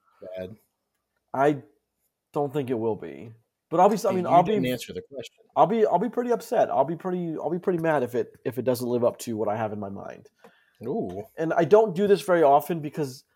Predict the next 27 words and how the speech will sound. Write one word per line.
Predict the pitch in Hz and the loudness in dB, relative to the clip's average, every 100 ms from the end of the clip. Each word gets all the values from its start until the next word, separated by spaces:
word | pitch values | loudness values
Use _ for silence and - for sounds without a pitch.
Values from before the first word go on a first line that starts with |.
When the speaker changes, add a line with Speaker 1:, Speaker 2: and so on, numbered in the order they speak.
| - | -12
Speaker 2:
again, | 143 170 151 127 117 _ _ _ _ _ _ _ - | -2 2 2 0 -6 _ _ _ _ _ _ _ 0
there | 165 165 | 2 4
aren't | 170 208 214 175 | 4 4 2 -2
many | 170 165 151 | -2 -2 -2
directors | 143 147 143 143 120 | 2 2 4 0 0
alive | 117 117 110 101 110 117 | 2 4 4 2 -2 -2
that | 135 123 110 123 - _ _ _ _ _ _ | 0 0 -2 -14 -14 _ _ _ _ _ _
have | 131 143 117 | -6 -4 -2
given, | 131 147 135 | -2 2 2
I | 120 | 2
mean, | 139 139 120 - _ _ - | 0 0 -4 -10 _ _ -8
you | 170 | -2
take | 220 208 208 - - _ _ - | 6 6 6 -10 -20 _ _ 0
Aliens, | 156 165 185 196 202 180 _ _ - | 4 4 4 0 -2 -10 _ _ -10
Terminator, | - 156 160 156 | 0 0 2 2
and | 151 | 0
Terminator | - 156 147 143 123 | 0 0 2 0 -2
two, | - 139 139 165 - _ _ | -4 -2 -2 -2 -8 _ _
those | 160 175 | -2 2
are | 170 | 2
three, | 143 - 151 151 139 131 _ _ _ - | 0 -2 0 0 0 -4 _ _ _ -8
I | |
mean, | 143 135 | -4 0
those | 147 156 | 2 2
are | 120 - _ | 0 -10 _
tens, | - 131 165 196 185 | -16 -8 -8 -8 -10
man. | 107 202 | -10 -10